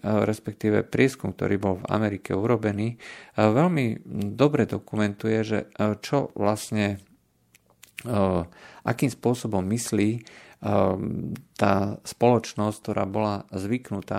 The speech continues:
pracovať sama na seba veľmi tvrdo a spoliehať sa sama na seba, a pokiaľ chcel niekto niekomu pomôcť, tak to bola záležitosť charity, ale nie štátu. Nie, nebolo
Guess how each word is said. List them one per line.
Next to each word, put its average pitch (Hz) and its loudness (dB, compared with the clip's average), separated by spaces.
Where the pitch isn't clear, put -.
pracovať 95 -4
sama 107 -4
na 95 -4
seba 104 0
veľmi 98 -2
tvrdo 107 -4
a 110 2
spoliehať 110 2
sa 107 -4
sama 110 0
na 95 -2
seba, 120 0
a 120 -4
pokiaľ 143 0
chcel 135 4
niekto 107 0
niekomu 101 -2
pomôcť, 101 -2
tak - -6
to - -4
bola 95 2
záležitosť 98 0
charity, 107 -2
ale 160 -2
nie 165 -2
štátu. 151 -4
Nie, 131 2
nebolo 123 2